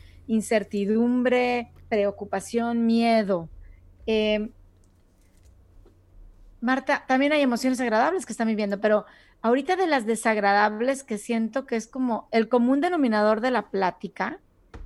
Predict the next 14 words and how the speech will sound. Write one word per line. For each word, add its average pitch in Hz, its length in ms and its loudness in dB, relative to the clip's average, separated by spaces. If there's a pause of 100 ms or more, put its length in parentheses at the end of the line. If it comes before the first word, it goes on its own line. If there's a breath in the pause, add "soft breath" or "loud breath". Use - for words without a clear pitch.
(220)
eh, 220 360 0
¿cómo 359 340 0
podemos 262 640 2 (220)
procesar? 247 1040 2 (920)
Ahorita 226 360 0
hablando 254 320 0
de 269 100 2
procesamiento, 208 1000 -2
¿no? 226 240 -6 (360 soft breath)
Todo 294 320 2
eso 311 320 4
que 269 80 0
estamos 247 340 -2
escuchando, 214 880 -4